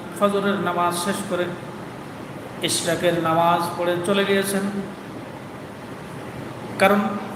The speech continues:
তানার মাদ্রাসায় অনেক ছাত্র ছিল যাদেরকে হাদিসের দর্স দিতেন। যখন তিনি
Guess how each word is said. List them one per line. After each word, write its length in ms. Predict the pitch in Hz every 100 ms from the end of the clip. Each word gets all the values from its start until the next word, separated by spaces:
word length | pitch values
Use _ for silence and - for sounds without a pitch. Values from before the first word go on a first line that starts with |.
| - -
তানার 240 | 208 214 208
মাদ্রাসায় 680 | 202 196 196 196 202 202 202 196
অনেক 160 | 175 - -
ছাত্র 260 | 196 185 180
ছিল 180 | 196 196
যাদেরকে 420 | 190 196 190 190
হাদিসের 480 | 170 175 175 175 196 196
দর্স 200 | 175 180 202
দিতেন। 280 | 196 196 202 202 202 - - - - - - - - - - - - - - - - - - - - - - - - - - - - - - - - 156
যখন 280 | 190 196 202
তিনি 420 | 208 208 214 -